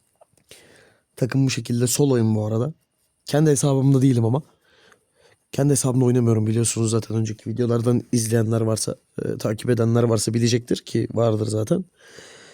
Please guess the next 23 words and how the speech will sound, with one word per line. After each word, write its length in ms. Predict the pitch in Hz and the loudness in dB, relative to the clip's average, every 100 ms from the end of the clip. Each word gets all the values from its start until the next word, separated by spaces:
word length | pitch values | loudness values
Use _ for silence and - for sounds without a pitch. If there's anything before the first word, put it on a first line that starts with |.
| - _ - - - - - | -20 _ -20 -20 -20 -20 0
E, 400 | 135 135 131 131 | 4 4 4 4
eskiden 500 | - - - 135 151 147 - - - - - - - _ - | 2 0 0 2 2 0 -10 -16 -16 -16 -18 -20 -20 _ -2
kendi 220 | 127 127 | 0 2
hesabımda 280 | 113 135 131 | 2 2 0
sıralı 300 | - 120 113 | 0 0 2
oynuyordum. 420 | 117 123 156 147 | 2 2 0 0
Bir 60 | |
süredir 320 | - 120 117 113 | -2 0 -2 -2
kendi 260 | 117 123 | 0 2
hesabımda 320 | 117 120 117 | 2 0 0
sıralı 280 | 110 120 117 | 0 2 2
oynamıyorum. 440 | 113 117 110 123 135 _ _ _ _ - | 2 2 0 -2 -6 _ _ _ _ 0
Bu 120 | 147 | 0
hesapta 320 | 151 156 156 | 2 0 2
da 40 | |
yeni 180 | 147 143 | 4 4
yeni 160 | 143 135 | 4 2
başladım. 340 | 117 113 113 | 0 0 0
Otuz 180 | 110 127 | 0 -2
maç 220 | 117 - | -4 -4
bir 60 | 113 | -4
şey 160 | - | 0
oldu. 260 | 120 117 | 0 0